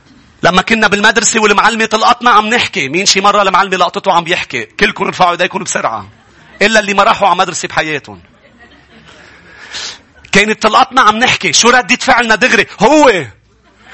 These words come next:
هو، هو اللي عم يحكي معي، مس، مس، مادومازيل.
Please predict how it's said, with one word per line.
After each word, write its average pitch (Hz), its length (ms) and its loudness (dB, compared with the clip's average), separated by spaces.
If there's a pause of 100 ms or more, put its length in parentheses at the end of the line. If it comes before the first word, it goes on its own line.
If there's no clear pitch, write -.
(140)
هو، 285 60 6
هو 330 260 6
اللي 311 100 2
عم 269 120 2
يحكي 294 260 0
معي، 262 260 2
مس، 254 420 2
مس، - 520 0 (560)
مادومازيل. 202 720 0